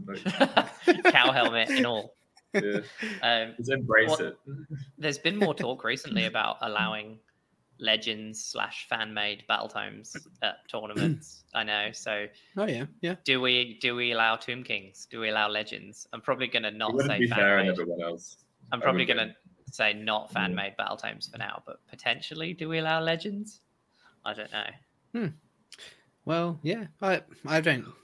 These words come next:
Speaker 3: in principle, don't see any problem with that, but, um,
Speaker 1: I know
Speaker 3: I'm sure.
Speaker 1: Warhammer World's let, um, a couple of events where they've used the old points for legends things.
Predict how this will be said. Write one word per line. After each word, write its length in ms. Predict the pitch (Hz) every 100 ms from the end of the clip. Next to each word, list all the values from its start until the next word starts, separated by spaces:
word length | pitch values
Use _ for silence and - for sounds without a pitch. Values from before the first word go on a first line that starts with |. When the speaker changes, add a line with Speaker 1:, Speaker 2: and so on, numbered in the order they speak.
| -
Speaker 3:
in 140 | 170
principle, 340 | - 156 156 139
don't 180 | 127
see 140 | - 123
any 180 | 123 117
problem 480 | 113 - 110 139
with 180 | 127 -
that, 240 | 117 104 -
but, 260 | 120 113 -
um, 380 | 127 120 117 110 _ _ - - _ -
Speaker 1:
I 40 |
know 80 | 135
Speaker 3:
I'm 140 | 151
sure. 260 | 123 101 110
Speaker 1:
Warhammer 240 | 92 90
World's 260 | 87 82 -
let, 220 | 87 78 - 90
um, 420 | 90 85 - - 90
a 40 |
couple 280 | - 90 -
of 60 | 85
events 340 | 85 82 - -
where 100 | 87
they've 140 | 87
used 180 | 90 90
the 60 |
old 220 | 76 73 -
points 260 | - - -
for 100 | -
legends 420 | - 147 139 - -
things. 320 | - -